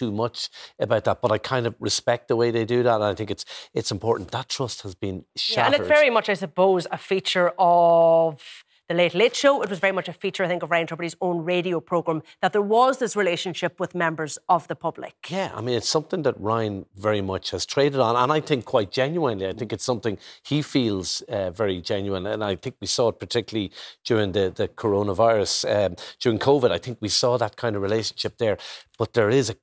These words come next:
Speaker 1: there's a trust issue, there's a transparency issue, there's a credibility issue,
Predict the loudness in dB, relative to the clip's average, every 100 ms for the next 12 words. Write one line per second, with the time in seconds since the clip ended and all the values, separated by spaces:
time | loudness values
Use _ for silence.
0 | _ -6 -4 -4 0 0 0 -4 -2 -6
1 | -6 -6 -8 -6 -8 -8 -2 0 2 0
2 | -2 -6 -4 -4 -4 -4 -8 -18 -20 _
3 | -8 -6 -4 0 0 0 -4 -6 -8 -12
4 | -10 -8 -6